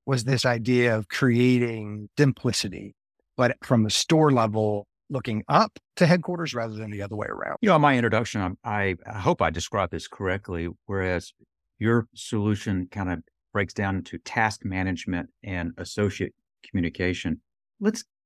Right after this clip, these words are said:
Speaker 2: start down this task management
Speaker 1: Mm-hmm.
Speaker 2: piece. You mentioned dashboard. The dashboards that you make available to your clients that can be drilled down, um, is it, are they visual? Um, how does a dashboard with your tool work?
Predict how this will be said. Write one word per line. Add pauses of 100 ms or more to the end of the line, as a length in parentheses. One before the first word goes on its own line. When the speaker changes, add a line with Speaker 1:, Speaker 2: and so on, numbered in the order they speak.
(180)
Speaker 2:
start
down
this
task
management (240)
Speaker 1:
Mm-hmm.
Speaker 2:
piece.
You
mentioned
dashboard.
The
dashboards
that
you
make
available
to
your
clients
that
can
be
drilled
down, (420)
um,
is
it, (140)
are
they
visual? (180)
Um,
how
does
a
dashboard
with
your
tool
work?